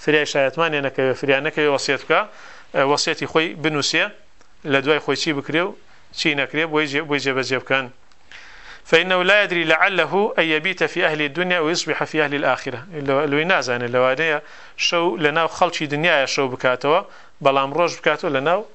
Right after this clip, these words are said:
خەڵکی قیامەتە بێ، لە گۆڕستان بێ. وكان أويس إذا قيل له: "كيف الزمان عليك؟" قال: "كيف الزمان على رجل إن أمسى يظن أنه لا يصبح، وإن أصبح ظن أنه لا يمسي، فمبشر بالجنة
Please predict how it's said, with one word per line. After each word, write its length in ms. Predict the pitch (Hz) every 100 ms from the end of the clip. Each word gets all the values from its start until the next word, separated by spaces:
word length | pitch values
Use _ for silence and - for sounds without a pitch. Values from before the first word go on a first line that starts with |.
| - - -
خەڵکی 280 | 165 156 175 -
قیامەتە 400 | 143 139 127 120
بێ، 80 | 123
لە 80 | 131 185 - - - -
گۆڕستان 460 | 139 139 135 190 151
بێ. 100 | 120 - - - - - - - - - - - -
وكان 380 | 143 196 202
أويس 460 | 196 196 196 185 -
إذا 300 | 262 156 165
قيل 320 | 160 190 175
له: 140 | 185 175
"كيف 260 | 202 190
الزمان 420 | 170 147 151 139 139
عليك؟" 320 | 127 156 170 170
قال: 180 | 165 151
"كيف 280 | 151 175 165
الزمان 440 | 143 147 170 165
على 300 | 143 143 143
رجل 300 | 170 151 156
إن 140 | 151
أمسى 360 | 147 170 170 -
يظن 300 | 147 143 170
أنه 320 | 170 165 165 170
لا 140 | 196
يصبح، 400 | 156 131 135 127
وإن 200 | 147 151
أصبح 340 | 175 175 147
ظن 220 | 151 170 160
أنه 320 | 175 165 156
لا 140 | 180
يمسي، 340 | 170 139 - 123 - -
فمبشر 580 | - 147 147 175 - 143
بالجنة 480 | 139 139 160 180